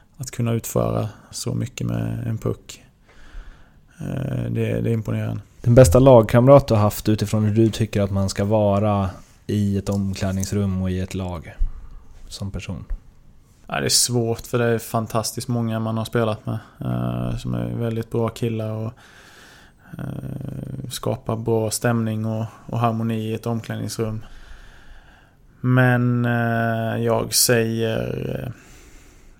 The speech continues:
Speaker 1: jag säger Erik Josefsson då, eh, som spelar i Växjö nu. Dels så, så har vi spelat länge tillsammans liksom och, och känner varandra väl,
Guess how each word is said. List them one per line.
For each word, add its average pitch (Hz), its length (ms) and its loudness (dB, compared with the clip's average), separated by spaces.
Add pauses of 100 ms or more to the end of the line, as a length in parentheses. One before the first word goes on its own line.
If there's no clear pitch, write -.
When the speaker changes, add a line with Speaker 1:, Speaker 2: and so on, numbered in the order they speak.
Speaker 1:
jag 127 100 2
säger 123 260 4
Erik 117 160 -2
Josefsson 120 420 0
då, 117 140 4 (280)
eh, 123 180 -4
som 117 100 -8
spelar 58 400 -4
i 58 60 -2
Växjö 117 320 -6
nu. 110 200 -6 (1080)
Dels 117 240 0
så, 120 220 0 (1500)
så - 160 -6
har 117 60 0
vi 113 100 -2
spelat 113 400 4
länge 117 260 0
tillsammans 110 560 -4
liksom - 340 -6
och, - 220 -6 (960)
och 120 120 0
känner 120 280 10
varandra 120 320 6
väl, 120 400 6